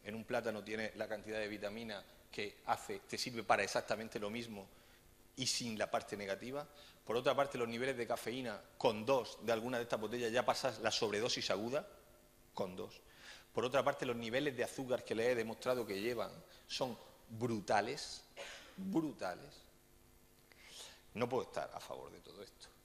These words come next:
¿Cómo luchamos? Desde to-, estos dos puntos de vista.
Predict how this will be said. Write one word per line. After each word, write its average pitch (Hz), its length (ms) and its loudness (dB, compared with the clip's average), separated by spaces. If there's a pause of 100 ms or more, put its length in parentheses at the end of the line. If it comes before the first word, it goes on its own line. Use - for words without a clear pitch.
(1700)
¿Cómo 180 220 4
luchamos? 151 440 4 (1400)
Desde 104 440 -2
to-, - 160 -6
estos 113 200 0
dos 131 140 2
puntos 113 280 -8
de 85 80 -6
vista. - 340 -14